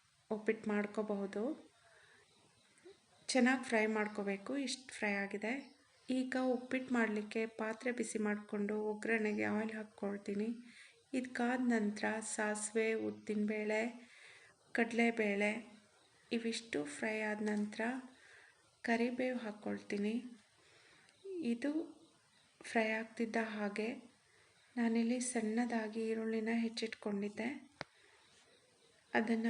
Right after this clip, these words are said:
ಹಾಕ್ಕೊಳ್ತಿದ್ದೀನಿ. ಹಾಗೆ ಸ್ವಲ್ಪ ಎಷ್ಟು ಬೇಕು ನೋಡ್ಕೊಂಡು ಹಸಿಮೆಣಸನ್ನ ಹೆಚ್ಚಿಟ್ಕೊಂಡಿದ್ದೆ,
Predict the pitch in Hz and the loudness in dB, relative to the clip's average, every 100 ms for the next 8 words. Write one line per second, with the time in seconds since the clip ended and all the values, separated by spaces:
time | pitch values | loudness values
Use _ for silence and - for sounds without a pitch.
0 | 226 220 220 214 214 214 208 208 208 202 | 0 -2 -6 -6 -2 -4 -2 -4 0 0
1 | 226 302 - - _ _ _ _ _ _ | 0 -2 -8 -20 _ _ _ _ _ _
2 | _ - - 233 226 240 302 - - - | _ -14 -2 0 2 0 0 -4 -16 -20
3 | - - _ - - - - - 247 240 | -20 -20 _ 12 12 12 12 4 2 2
4 | 254 254 - - - 233 233 - 240 233 | 0 0 -4 -14 -2 0 0 0 0 2
5 | 240 226 220 220 - 220 220 226 220 220 | 2 2 2 -2 -4 -2 0 0 -2 0
6 | 226 220 214 - 214 214 214 214 214 - | 0 2 -2 -2 -2 0 -2 -4 -6 -2
7 | 208 202 202 - 240 277 | 0 0 -2 -2 -4 -4